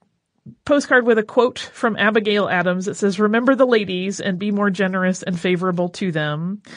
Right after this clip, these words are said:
And the back explains that it is part of the Adams letters. The quote on the front of the card and what follows are both part of a letter sent by Abigail, uh, Adams to her husband, John Adams, dated March thirty-first, seventeen seventy-six. So again, that's the same time all of this stuff is playing out.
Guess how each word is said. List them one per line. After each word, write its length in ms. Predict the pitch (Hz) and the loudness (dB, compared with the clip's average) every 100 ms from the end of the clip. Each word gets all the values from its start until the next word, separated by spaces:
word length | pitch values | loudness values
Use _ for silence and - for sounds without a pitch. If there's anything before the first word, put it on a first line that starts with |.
| - - | -20 -6
And 140 | 208 196 | -2 0
the 60 | |
back 280 | 185 190 202 | 4 2 2
explains 640 | 196 - 190 180 185 226 | -8 -6 -2 0 -2 -4
that 160 | - 185 | -6 -4
it 80 | 185 | -6
is 80 | 208 | -4
part 220 | 196 190 | 0 0
of 40 | |
the 80 | 208 | 0
Adams 360 | 170 175 175 165 | 0 0 0 -2
letters. 540 | 151 165 233 320 - | -2 0 -2 -6 -8
The 100 | 214 | -2
quote 200 | 254 220 | 0 0
on 80 | 185 | -2
the 60 | |
front 160 | 175 180 | -2 -2
of 60 | 165 | -2
the 120 | 160 | 0
card 300 | 247 262 262 | 2 4 4
and 80 | 202 | 2
what 160 | 175 | 0
follows 380 | 214 208 214 208 | 0 0 0 0
are 80 | 185 | -2
both 240 | 220 226 | 0 -2
part 200 | - 247 | 0 2
of 60 | 262 | 2
a 60 | |
letter 440 | 285 214 202 208 220 - - _ | 2 2 2 0 -2 -10 -20 _
sent 220 | - 233 | -2 0
by 140 | 196 | 0
Abigail, 500 | 170 185 208 208 214 - | 0 0 0 0 0 0
uh, 120 | 175 - 190 | -4 -4 -4
Adams 320 | 190 208 208 | -2 -2 -4
to 140 | 233 | -4
her 120 | 196 185 | -4 -2
husband, 420 | 180 170 185 180 | -2 -2 -4 0
John 220 | 247 262 | 2 2
Adams, 380 | 247 233 233 226 | 2 0 -4 -2
dated 300 | 190 180 165 | -2 -2 0
March 240 | 160 160 | -2 -2
thirty-first, 520 | - 185 175 165 165 | -4 -4 -2 -2 -4
seventeen 400 | - 165 165 175 165 | -2 -2 -2 -6 -4
seventy-six. 680 | 160 160 143 - 269 277 - | -4 -4 -6 -2 -2 -2 -8
So 340 | - 160 156 - | -6 -4 -4 -6
again, 360 | 165 170 170 | -4 -2 -2
that's 340 | 156 - - - - - - _ _ | -4 -8 -16 -20 -20 -20 -20 _ _
the 100 | 175 | -12
same 220 | - 180 | -6 -4
time 200 | 180 185 | -2 -2
all 160 | 175 170 | 0 -2
of 100 | 190 | 0
this 140 | 208 | 0
stuff 240 | 208 180 175 | 0 -2 -2
is 140 | 170 | -4
playing 340 | - 185 175 156 | -2 -2 -2 -4
out. 340 | 180 214 - | -6 -8 -16